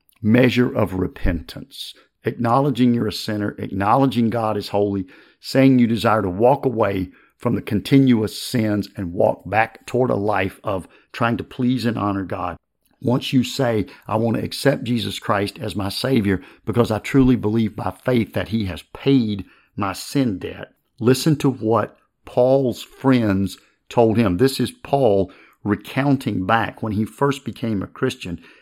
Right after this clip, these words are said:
in Acts twenty-two, verse sixteen. Listen to what Paul's friends said. "And now,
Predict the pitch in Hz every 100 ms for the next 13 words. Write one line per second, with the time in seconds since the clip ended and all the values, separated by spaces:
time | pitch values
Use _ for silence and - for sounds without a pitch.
0 | - 113 - 113 113 - - - - 123
1 | 104 - - 127 104 92 _ _ _ _
2 | 110 117 - - 135 - 139 107 117 -
3 | 120 98 101 107 - - 107 98 - -
4 | 110 90 - 110 90 - - 117 107 123
5 | 147 90 95 104